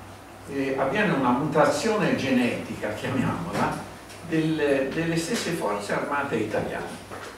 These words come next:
Cioè, ora intendiamoci, non è che il, penso che se uno è un pacifista, diciamo,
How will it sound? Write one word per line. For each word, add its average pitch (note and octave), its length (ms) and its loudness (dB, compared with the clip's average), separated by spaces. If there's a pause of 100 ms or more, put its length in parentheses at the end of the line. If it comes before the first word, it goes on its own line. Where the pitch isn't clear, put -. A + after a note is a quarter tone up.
(640)
Cioè, - 340 6 (360)
ora E3+ 260 4
intendiamoci, E3 920 4
non F3 140 0
è F3+ 160 0
che D3+ 120 -4
il, A#2+ 680 0 (680)
penso D#3+ 420 0
che A2+ 160 -6
se - 140 -4
uno D3+ 320 0
è A#2 100 2
un A#2+ 160 2 (280)
pacifista, E3 880 0
diciamo, D#3+ 560 6